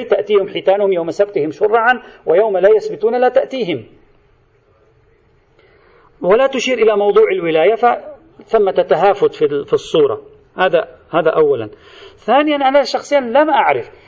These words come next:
هل ثمة أمم من قبل طولبت بإمامة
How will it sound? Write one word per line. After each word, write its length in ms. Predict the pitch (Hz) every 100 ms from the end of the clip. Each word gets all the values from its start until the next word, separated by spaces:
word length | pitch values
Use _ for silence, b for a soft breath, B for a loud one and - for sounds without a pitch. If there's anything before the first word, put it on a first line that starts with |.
| b -
هل 240 | 147 196
ثمة 800 | - 165 202 233 214 196 190 -
أمم 380 | 185 202 190 175
من 160 | 160 151
قبل 340 | - 165 151
طولبت 640 | - 170 196 202 190 180
بإمامة 400 | 143 185 175 180